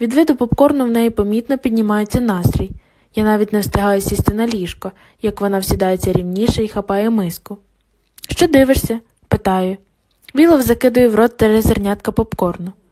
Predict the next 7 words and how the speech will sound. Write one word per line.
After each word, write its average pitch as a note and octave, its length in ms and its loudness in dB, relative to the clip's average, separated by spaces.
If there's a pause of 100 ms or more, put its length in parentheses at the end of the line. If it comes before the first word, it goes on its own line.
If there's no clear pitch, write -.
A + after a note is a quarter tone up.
(240)
«Привид». G3 480 0 (480)
Я G#3+ 100 0
піднімаю G3 500 -2
брову, F#3+ 480 0
і A3 80 0
вона G#3 240 2
регоче. G#3+ 520 0